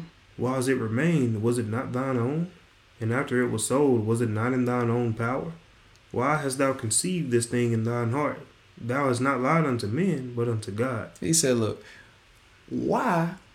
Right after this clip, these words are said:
Speaker 2: have you done this? Because while you had this land, you didn't have to sell it. It was yours. Even after you sold it, you had the money for it. You could have kept it all.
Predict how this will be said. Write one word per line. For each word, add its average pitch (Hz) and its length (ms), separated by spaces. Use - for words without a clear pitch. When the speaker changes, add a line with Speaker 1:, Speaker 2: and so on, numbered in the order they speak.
Speaker 2:
have 214 180
you 277 100
done 302 300
this? 120 360
Because 170 480
while 175 540
you 226 240
had 185 380
this 165 220
land, 185 560
you - 160
didn't 403 160
have 190 220
to 175 60
sell 359 320
it. - 220
It 320 140
was 349 180
yours. 359 560
Even 247 320
after 233 280
you 220 180
sold - 520
it, - 100
you 247 320
had 190 280
the 196 80
money 240 340
for 123 380
it. - 40
You 330 160
could 202 200
have 190 120
kept 226 280
it 214 100
all. 131 460